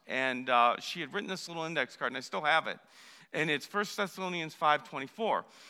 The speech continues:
where, where it says, "He who has called you is faithful, he will do it." And that card right now, it's like, it's, it's like falling apart, it's like falling apart at the seam,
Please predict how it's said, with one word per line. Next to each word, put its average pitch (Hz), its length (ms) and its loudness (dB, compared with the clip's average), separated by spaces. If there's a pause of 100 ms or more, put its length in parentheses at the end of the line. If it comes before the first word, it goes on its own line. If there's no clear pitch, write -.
(160)
where, 151 300 2
where 147 260 0
it 135 100 -2
says, 139 280 -4
"He 214 240 -6
who 226 300 -4
has 170 220 -2
called 185 540 0
you 170 380 -8 (460)
is 185 260 0
faithful, 143 960 -2 (500)
he 220 240 -2
will 165 180 -2
do 131 260 -4
it." - 80 -10 (1000)
And 190 180 4
that 180 200 6
card 208 320 10
right 185 240 4
now, 151 280 6
it's - 200 -8
like, 139 200 2 (100)
it's, - 200 -10
it's 151 200 -8
like 135 160 -6
falling 151 380 2
apart, - 260 -2
it's - 160 -8
like 127 120 -4 (1120)
falling 143 280 2
apart 135 340 2
at 123 100 -8
the 127 80 -16
seam, 151 560 -8